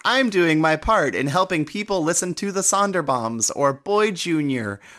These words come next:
or We Are the Union." Like, golly gee, I'm so glad that they're successful 'cause they're talented and they deserve it. So yes, absolutely. Everything B J just said. <laughs>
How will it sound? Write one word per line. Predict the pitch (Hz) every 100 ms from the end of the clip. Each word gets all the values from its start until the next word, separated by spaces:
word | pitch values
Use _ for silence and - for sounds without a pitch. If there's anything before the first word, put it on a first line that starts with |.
| -
or | 135 135
We | 131 196
Are | 202 202
the | 196 196
Union." | 180 165 143 131 120
Like, | 127 127 - - 262 - _
golly | 269 240 220 196
gee, | 175 143 196 196
I'm | 180 190 208
so | 214 190
glad | 170 185 180
that | 185
they're | 180
successful | 165 160 - 185 180 214 214
'cause | - 180 165
they're | 190 226
talented | 247 - 185 170 170 180
and | 175 170
they | 190 220
deserve | 226 208 196 190 185 156 131
it. | 123 113 - 170 -
So | - - 143 123 123 117 _ _ -
yes, | 156 131 - - -
absolutely. | 143 - 147 131 110 95
Everything | 110 113 135
B | 127
J | 226 110
just | 101
said. | 98 240
<laughs> | 247 - 233 - 226 226 220 202 - 208 - 196